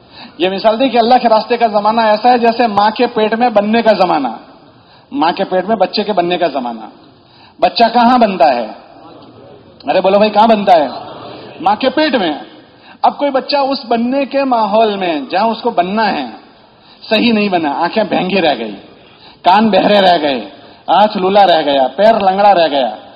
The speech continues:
اور عیب دار پیدا ہو گیا۔ اب جو مادرزاد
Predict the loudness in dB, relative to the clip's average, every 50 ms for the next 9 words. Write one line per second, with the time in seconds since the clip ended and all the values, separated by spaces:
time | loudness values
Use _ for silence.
0 | -20 -20 -6 0 2 2 2 2 4 4 4 4 4 4 4 4 4 4 4 4
1 | 4 4 4 2 0 -2 -4 -6 -8 -10 -12 -16 -20 -20 -20 _ _ _ _ _
2 | _ _ _ _ _ _ _ _ _ 0 0 0 2 0 0 0 2 2 0 2
3 | 2 2 2 2 4 2 2